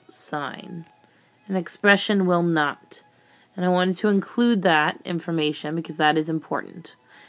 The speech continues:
An equation has an equal sign, an expression does not. So an expression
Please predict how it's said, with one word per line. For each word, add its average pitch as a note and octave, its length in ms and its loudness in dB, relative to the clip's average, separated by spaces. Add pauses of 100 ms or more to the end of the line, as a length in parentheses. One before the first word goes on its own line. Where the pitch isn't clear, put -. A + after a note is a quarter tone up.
(120)
An E3+ 100 -2
equation A#3 600 6
has F#3 180 4
an F3+ 40 2
equal E3+ 240 0
sign, D#3 200 -2
an D3+ 40 -4
expression D3+ 460 -4
does D3+ 140 -4
not. A2 240 -6
So F3+ 80 -4
an F#3 80 0
expression C4+ 600 2